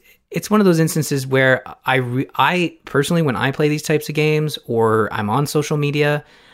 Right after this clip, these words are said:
I want to be able to report bad behavior. I want to be able to call on it and know that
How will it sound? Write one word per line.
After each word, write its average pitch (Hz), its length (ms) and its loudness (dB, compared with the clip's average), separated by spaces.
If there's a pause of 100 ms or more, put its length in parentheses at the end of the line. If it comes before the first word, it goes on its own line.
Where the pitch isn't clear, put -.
(300)
I 170 140 0
want 170 400 0 (160)
to 151 140 -2
be 139 260 0
able 139 240 2
to 127 220 -2
report 113 640 -2 (160)
bad 107 320 -2
behavior. 104 640 -4
I 113 80 -8
want 127 360 0
to 139 60 -8
be 131 100 0
able 113 180 -2
to 104 200 -4 (640)
call 139 280 0
on 117 80 0
it 110 160 -4
and 139 300 2
know 131 440 0 (200)
that 110 480 -6